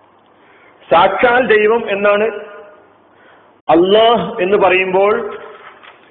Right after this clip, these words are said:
നാം മനസ്സിലാക്കുന്നത്, മനസ്സിലാക്കേണ്ടത്. അപ്പൊ ഖുൽ പറയുക, ഹുവ അവൻ, അല്ലാഹു അല്ലാഹു ആകുന്നു. അഹദുൻ,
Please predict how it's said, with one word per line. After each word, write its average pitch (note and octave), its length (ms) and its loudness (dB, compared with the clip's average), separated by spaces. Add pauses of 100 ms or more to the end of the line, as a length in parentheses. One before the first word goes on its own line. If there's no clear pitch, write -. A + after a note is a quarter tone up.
(440)
നാം F#3+ 180 2
മനസ്സിലാക്കുന്നത്, E3+ 720 -2 (420)
മനസ്സിലാക്കേണ്ടത്. E3+ 720 0 (1300)
അപ്പൊ A3 260 2
ഖുൽ C4 300 2
പറയുക, G3+ 440 0 (1600)
ഹുവ F#3 340 4 (380)
അവൻ, G#3 540 0 (800)
അല്ലാഹു G#3+ 920 2
അല്ലാഹു G3 600 0
ആകുന്നു. B2 540 -6 (1120)
അഹദുൻ, F3+ 1400 0